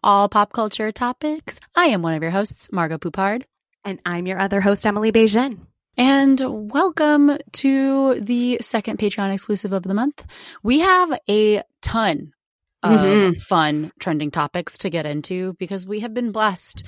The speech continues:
Speaker 1: with some lighter news. I mean, not, like, politically or, like, globally, but I mean pop culture wise,
Speaker 2: No.
Speaker 1: obviously. <laughs>
Speaker 2: No. I mean, who knew that what we needed to stop thinking about how our stri-, our rights as people were being stripped on a weekly basis,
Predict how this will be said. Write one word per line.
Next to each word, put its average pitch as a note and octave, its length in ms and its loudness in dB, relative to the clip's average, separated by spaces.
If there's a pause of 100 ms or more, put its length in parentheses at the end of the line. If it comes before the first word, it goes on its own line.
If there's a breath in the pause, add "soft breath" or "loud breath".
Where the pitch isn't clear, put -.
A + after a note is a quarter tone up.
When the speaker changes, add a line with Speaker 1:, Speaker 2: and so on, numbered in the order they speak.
(280 loud breath)
Speaker 1:
with A3 180 0 (260 loud breath)
some A3 380 -2
lighter A3 400 -2
news. G3 500 -8
I A#3 120 2
mean, A3 340 -2 (220 soft breath)
not, G#3 280 -4
like, G#3+ 300 -8
politically F#3+ 720 -4
or, E3+ 100 -4
like, D#3 240 -6
globally, F3+ 580 -4
but A#3 140 0
I G#3+ 120 2
mean G#3 320 -2
pop F3 200 0
culture D#3+ 320 -4
wise, - 220 -4
Speaker 2:
No. A3 80 2
Speaker 1:
obviously. - 480 -2 (240)
<laughs> - 180 -6
Speaker 2:
No. A3 460 0
I A3+ 140 0
mean, C4 260 0
who D#4+ 240 0
knew A#3+ 420 2
that F#3+ 280 2
what G#3+ 200 0
we B3+ 140 -6
needed A3 380 -2
to G#3+ 100 -10
stop F#3+ 320 -4
thinking G#3+ 320 -6
about F#3 240 0
how F#3+ 300 -6
our F3+ 160 -2
stri-, - 440 -8
our F#3 160 -2
rights F#3+ 420 -4
as F#3 200 -6
people F#3 560 -4
were F#3+ 140 -2
being F#3+ 200 -6
stripped F#3+ 380 -6
on F3+ 140 -2
a E3+ 40 -4
weekly E3+ 360 -2
basis, F3+ 520 -2